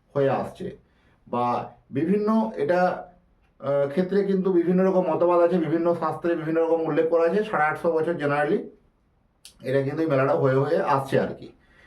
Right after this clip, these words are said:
আর এটা প্রতিষ্ঠাতা করেছিলেন, কে সূচনা করেছিলেন, যে, আহ, আদি শঙ্করাচার্য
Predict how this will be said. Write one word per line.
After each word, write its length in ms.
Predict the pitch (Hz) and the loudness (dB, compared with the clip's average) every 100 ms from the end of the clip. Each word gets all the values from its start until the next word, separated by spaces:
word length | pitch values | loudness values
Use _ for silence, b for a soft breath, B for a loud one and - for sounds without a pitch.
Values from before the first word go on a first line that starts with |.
| b b b | b b b
আর 400 | 113 117 - 131 | -6 -6 -6 -2
এটা 280 | 139 185 202 190 | 2 2 2 0
প্রতিষ্ঠাতা 420 | 175 190 202 208 | -2 0 0 0
করেছিলেন, 460 | 196 208 196 202 190 | 2 0 2 0 2
কে 180 | 185 185 | 0 0
সূচনা 320 | 180 190 196 | 0 0 2
করেছিলেন, 520 | 196 190 190 214 - B B B | 2 2 0 -2 -6 B B B
যে, 360 | - 147 151 151 | -6 -2 -2 0
আহ, 340 | 147 - - | 0 -2 -6
আদি 360 | 143 - 147 196 | -4 0 2 2
শঙ্করাচার্য 880 | 185 175 196 190 185 156 175 214 | 2 2 2 2 2 2 0 -2